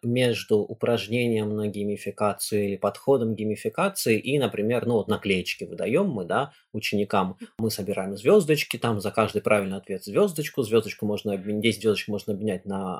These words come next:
одну большую звёздочку, десять больших звёздочек можно обменять на луну, десять лун можно за-, а, обменять на солнце. Цель жизни — собрать как можно больше наклеечек в виде солнца, да. То есть вот эти вот наклейки очень популярны. Потом,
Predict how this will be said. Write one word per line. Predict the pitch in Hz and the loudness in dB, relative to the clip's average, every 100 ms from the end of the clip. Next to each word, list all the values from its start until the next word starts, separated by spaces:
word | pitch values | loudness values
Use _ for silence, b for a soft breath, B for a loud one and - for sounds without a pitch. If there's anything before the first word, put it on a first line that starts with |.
| - | -4
одну | 95 101 107 | -4 -2 -2
большую | 90 90 - 214 | -2 0 2 4
звёздочку, | 151 175 160 151 - 151 B B - | 4 0 0 -2 2 0 B B 2
десять | 117 117 107 | 4 4 2
больших | 95 101 107 | 0 0 -2
звёздочек | 95 92 95 - | -4 -4 -4 -4
можно | 104 101 98 | -4 -2 -4
обменять | 98 104 110 - | -4 0 0 -2
на | 98 98 | -4 -2
луну, | 110 156 214 | 2 6 6
десять | 120 104 - 107 | 6 2 -2 -8
лун | 104 | -4
можно | 95 92 | -4 -4
за-, | 92 98 | -6 -4
а, | 87 82 | -4 -4
обменять | 98 101 107 98 90 - | -4 -6 -2 -2 -4 -4
на | 104 101 92 b | -2 -2 -4 b
солнце. | - - 208 196 - | -2 4 6 6 2
Цель | 131 117 98 | 2 2 2
жизни — | 123 143 | 0 -2
собрать | 123 101 110 110 | 0 2 2 2
как | 104 | 0
можно | 104 101 95 | -2 -2 0
больше | 110 110 104 | 0 0 -4
наклеечек | 98 107 110 - - | 2 4 4 2 -4
в | |
виде | 104 101 107 - B B | -2 4 2 2 B B
солнца, | - 120 98 104 - 85 | 2 4 4 0 -6 -8
да. | 90 92 135 | -8 -2 0
То | 147 | 2
есть | 104 | 0
вот | 104 | -2
эти | 98 | -4
вот | 92 | -4
наклейки | 90 - 143 196 156 | -8 2 4 4 4
очень | 139 - | 2 -2
популярны. | - 131 123 117 113 113 B B - | -4 0 2 2 -2 -6 B B -4
Потом, | 104 123 113 101 | 0 2 2 0